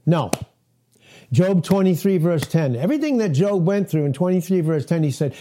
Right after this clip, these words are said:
"When I get through them, I'll come out as gold." True value, true ch-, treasure. True.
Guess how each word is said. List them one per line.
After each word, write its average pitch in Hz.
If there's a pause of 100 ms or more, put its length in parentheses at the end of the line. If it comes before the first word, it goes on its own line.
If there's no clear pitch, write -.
(100)
"When 160
I 175
get 202
through 240
them, 156
I'll 147
come 180
out 165
as 120
gold." 104 (1160)
True 320
value, 143 (160)
true 311
ch-, - (240)
treasure. 147 (920)
True. 233